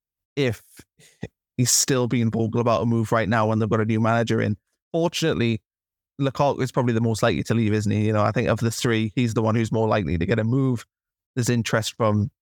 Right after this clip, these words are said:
Inter Milan and Juventus, so I don't see that actually being an issue. I think Aubameyang and Ziyech, certainly Aubameyang,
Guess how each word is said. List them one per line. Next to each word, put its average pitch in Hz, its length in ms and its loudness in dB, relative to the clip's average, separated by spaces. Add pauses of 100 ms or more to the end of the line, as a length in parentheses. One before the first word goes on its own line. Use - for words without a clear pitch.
(100)
Inter 113 160 0
Milan 107 300 2
and 104 100 0
Juventus, 110 420 0
so 107 380 0
I 120 100 0
don't 117 300 -4
see 117 160 -2
that 110 180 0
actually 117 300 -2
being 113 200 0
an 113 100 0
issue. 127 320 -2 (340)
I - 60 -4
think 151 120 -2
Aubameyang 123 640 0
and 110 140 2
Ziyech, 135 340 0 (500)
certainly 156 360 -2
Aubameyang, 127 680 0